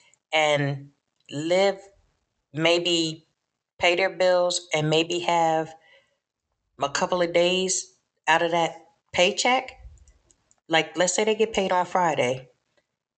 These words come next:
They might not have any more money by Monday because they paid all their bills. So in their minds, "Well, I gotta keep this job because this job is keeping a roof over my head. This job is keeping food in my family's bellies."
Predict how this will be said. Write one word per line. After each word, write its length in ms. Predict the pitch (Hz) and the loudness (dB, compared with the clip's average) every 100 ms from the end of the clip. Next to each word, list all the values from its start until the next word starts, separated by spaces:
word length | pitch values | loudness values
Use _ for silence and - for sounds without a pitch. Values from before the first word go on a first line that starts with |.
| - | 0
They 160 | 180 185 | 0 2
might 260 | 175 175 | -2 0
not 180 | 170 165 | 0 0
have 240 | 170 170 | 0 0
any 180 | 170 170 | 0 0
more 220 | 170 160 | 0 0
money 320 | 165 165 160 160 | 0 0 -2 -2
by 200 | 156 151 | -2 -2
Monday 640 | 151 147 139 - - - - | 0 0 0 -2 -4 -8 -16
because 240 | 131 165 | -4 0
they 160 | 156 156 | 0 -2
paid 260 | - 160 | 0 0
all 140 | 156 151 | 0 -2
their 140 | 156 | -2
bills. 480 | 151 156 117 117 - - - - - | -2 -2 0 -2 -6 -10 -20 -20 -8
So 640 | - - 180 165 160 156 - - | -2 0 2 0 -2 -2 -8 -4
in 180 | 170 165 | -2 2
their 200 | 180 190 | 2 2
minds, 500 | 196 208 190 160 - | 0 0 -2 -4 -4
"Well, 140 | 135 | -2
I 80 | 151 | -2
gotta 220 | 143 165 | 0 -4
keep 320 | 156 - 180 - | -4 -6 -8 -4
this 160 | 156 | -4
job 480 | 143 185 175 131 135 - - | 2 2 2 -2 -10 -14 -8
because 320 | 147 139 165 160 | -6 0 0 0
this 120 | 151 | -2
job 300 | 151 160 170 | 0 0 0
is 100 | 143 | -2
keeping 420 | - 185 - 151 | 0 -2 -2 -2
a 80 | 139 | -2
roof 300 | 139 190 185 | 2 0 2
over 220 | 156 143 | -2 0
my 180 | 135 127 | -2 -4
head. 300 | 127 131 104 - _ _ _ _ | 0 -2 -2 -8 _ _ _ _
This 140 | 147 151 | -2 0
job 320 | 156 175 165 | 0 0 2
is 160 | 147 - - - | 0 -2 -8 -10
keeping 360 | - 190 190 156 | -4 -2 0 -2
food 340 | 135 196 202 | 0 2 2
in 120 | 170 151 | 0 -2
my 160 | 143 | -4
family's 720 | 139 160 160 156 143 139 135 _ _ | 0 0 0 0 -2 -2 -8 _ _
bellies." 520 | 143 185 180 131 120 | 0 2 2 0 -4